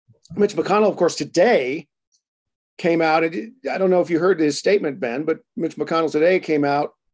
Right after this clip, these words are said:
and the very first thing he said, he didn't even have to give the press conference. It wasn't even scheduled. And he made a statement that,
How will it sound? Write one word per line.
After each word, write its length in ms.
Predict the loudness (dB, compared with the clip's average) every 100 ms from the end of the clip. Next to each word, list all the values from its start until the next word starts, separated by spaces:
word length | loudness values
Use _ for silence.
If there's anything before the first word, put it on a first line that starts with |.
| _ _ _ _ _
and 380 | -2 0 -2 -2
the 80 |
very 340 | -2 2 4 4
first 300 | 4 2 4
thing 180 | 2 2
he 120 | -2
said, 320 | 0 0 2
he 100 | 2
didn't 180 | 2 4
even 120 | 2
have 160 | 2 0
to 80 | 0
give 140 | 0
the 80 | 0
press 240 | -2 -2
conference. 380 | 0 -4 -4 -8
It 80 | 0
wasn't 260 | 0 2 2
even 180 | 0
scheduled. 440 | -2 0 -2 -2 -10 _ _ _ _ _ _ _ _ -6
And 420 | -4 -2 -4 -6
he 160 | -8 0
made 220 | 2 4
a 60 |
statement 500 | 2 2 2 2 -2
that, 340 | 2 2 2